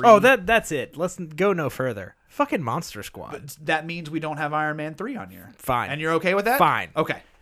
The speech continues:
Speaker 1: Monster
Speaker 2: I
Speaker 1: Squad all the way. Wolfman has nards, and so does this episode.
Speaker 2: Nards of America.
Speaker 1: Uh, we're making that fucking book.
Speaker 2: <laughs> Nards of America.
Speaker 1: You're gonna see all sorts of nards you never thought you'd see.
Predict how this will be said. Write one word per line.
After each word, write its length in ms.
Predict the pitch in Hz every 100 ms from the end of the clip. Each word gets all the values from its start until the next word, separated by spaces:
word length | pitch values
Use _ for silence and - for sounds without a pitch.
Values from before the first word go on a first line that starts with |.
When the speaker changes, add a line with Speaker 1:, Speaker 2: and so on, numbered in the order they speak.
| -
Speaker 1:
Monster 400 | 170 277 226 269
Speaker 2:
I 40 |
Speaker 1:
Squad 400 | 214 254 240 226
all 380 | 214 196 226 226
the 100 | 214
way. 380 | 196 170 143 120
Wolfman 680 | 120 254 277 - 254 247 196
has 380 | 151 254 254 175
nards, 520 | 202 196 185 175 156
and 180 | 156 147
so 260 | - 226 220
does 160 | 190
this 200 | 202 -
episode. 340 | 135 127 131 143
Speaker 2:
Nards 240 | 160 165
of 80 | 165
America. 500 | 175 170 156 135 107 - - -
Speaker 1:
Uh, 580 | 160 156 156 151 151 139
we're 180 | 143 143
making 340 | 147 202 208
that 160 | 208 196
fucking 320 | 220 202 202
book. 340 | 165 131 - - -
Speaker 2:
<laughs> 120 | 180
Nards 440 | 190 170 185 185
of 100 | 185
America. 200 | 185 185
Speaker 1:
You're 100 | 170
gonna 180 | 190 185
see 180 | - 175
all 180 | 175 185
sorts 280 | 185 180 170
of 40 |
nards 260 | 170 170 151
you 100 | 143
never 300 | 143 151 147
thought 300 | - 131 107
you'd 180 | 107 101
see. 360 | 117 107 104